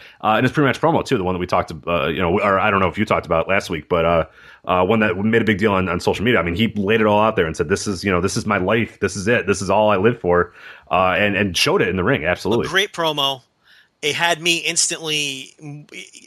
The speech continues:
Speaker 2: That promo got me fired up for this match. I, I, I tell you, to me, it was just another match until I saw that promo. That promo really got me into this match.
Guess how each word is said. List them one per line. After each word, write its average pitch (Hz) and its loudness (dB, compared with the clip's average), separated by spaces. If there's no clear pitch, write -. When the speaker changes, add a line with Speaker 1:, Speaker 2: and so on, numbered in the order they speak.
Speaker 2:
That 226 -2
promo 208 0
got 170 2
me 165 -8
fired 160 0
up 151 -4
for 156 -10
this 143 -2
match. 135 -6
I, 143 -2
I, 214 -2
I 220 0
tell 254 0
you, 170 0
to - -8
me, 233 -4
it 285 -6
was 202 -4
just 196 -4
another 180 -2
match 156 0
until 139 -8
I 131 -4
saw 135 -4
that 117 -10
promo. 117 -14
That 156 -4
promo 180 2
really 180 0
got 156 0
me 147 -4
into 139 -6
this 131 -2
match. 120 -6